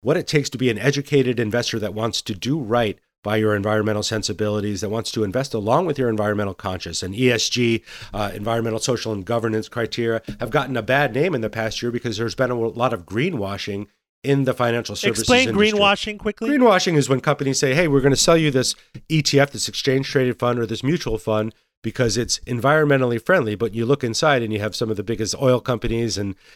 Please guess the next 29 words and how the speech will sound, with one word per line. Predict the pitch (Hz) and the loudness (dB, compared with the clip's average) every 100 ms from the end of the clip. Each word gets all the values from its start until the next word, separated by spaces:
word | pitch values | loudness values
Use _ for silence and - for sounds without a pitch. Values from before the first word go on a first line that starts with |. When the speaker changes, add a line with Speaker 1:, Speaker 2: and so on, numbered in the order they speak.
| - | -4
Speaker 1:
you | 110 | -2
have | 104 | 0
some | 123 | 0
of | 110 | 2
the | |
biggest | 113 110 - | 0 -2 -2
polluters, | 117 120 117 113 104 - - 104 | 2 4 4 2 -4 -12 -16 -8
uh, | 110 101 | -8 -8
in | 131 | -10
the | 110 | -8
world | 104 170 135 117 - _ - | 0 4 4 0 -8 _ -6
inside | 151 139 139 127 | -2 2 2 2
that | 127 120 | 2 0
portfolio. | 165 113 - 180 101 | -2 -2 0 0 -2
So | 90 131 | -4 -6
what | 220 | -4
do | 269 | -2
they | 156 | -2
actually | 131 156 - 139 120 | -2 -4 0 0 0
mean | 120 127 113 | 2 2 0
when | 107 101 | -2 -4
they | 107 101 | -4 -4
say | 98 110 104 98 _ - | -4 -4 -4 -8 _ -6
E | 139 127 | 0 0
S | 120 - | 0 -2
G, | 120 120 | -2 -2
and | 107 | -2
what | 110 139 | -2 -2
does | - | -4